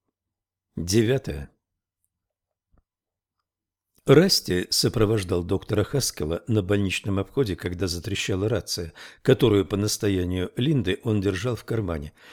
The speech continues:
Ее голос доносился издалека, но звучал четко. Расти, «Я все-таки должна пойти на службу. Рэндалф говорит, что сегодня днем весь город соберется на сто девятнадцатом у барьера.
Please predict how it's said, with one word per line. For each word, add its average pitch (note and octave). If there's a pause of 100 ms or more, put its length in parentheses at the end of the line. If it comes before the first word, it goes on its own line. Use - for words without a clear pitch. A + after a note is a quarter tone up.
(140)
Ее A2
голос A2
доносился A2
издалека, A2+ (320)
но A#2
звучал G#2
четко. - (840)
Расти, G#2 (420)
«Я A2+
все-таки A#2
должна F#2
пойти G#2+
на G2
службу. F2 (200)
Рэндалф G#2+
говорит, G#2+
что G2+
сегодня G2+
днем G#2+
весь F#2
город A2+ (240)
соберется A2
на A2
сто A2
девятнадцатом G2 (220)
у A#2+
барьера. G#2+